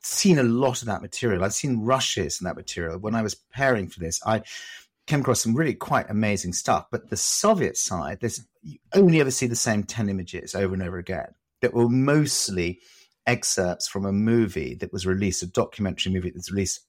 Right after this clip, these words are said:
after Yuri Gagarin actually went into space as a kind of propaganda coup for the Soviets. That's what happened. But where was this original stuff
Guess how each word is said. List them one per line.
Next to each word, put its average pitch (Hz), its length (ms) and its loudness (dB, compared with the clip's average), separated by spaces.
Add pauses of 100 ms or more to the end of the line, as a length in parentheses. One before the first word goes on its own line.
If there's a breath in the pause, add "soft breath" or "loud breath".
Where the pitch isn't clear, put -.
(120)
after 113 420 2
Yuri 87 220 -2
Gagarin 85 520 -6
actually - 280 -10
went 90 160 -8
into - 120 -18
space - 360 -8
as - 100 -8
a 98 60 -6
kind - 180 -4
of 90 140 -6
propaganda 87 540 -4 (100)
coup 87 340 -10
for - 140 -20
the - 80 -12
Soviets. - 480 -2
That's - 180 -6
what - 140 -12
happened. - 320 -6 (960 loud breath)
But 120 160 -2
where 156 300 2
was 170 180 0
this - 380 -4
original 95 580 -2
stuff - 580 -6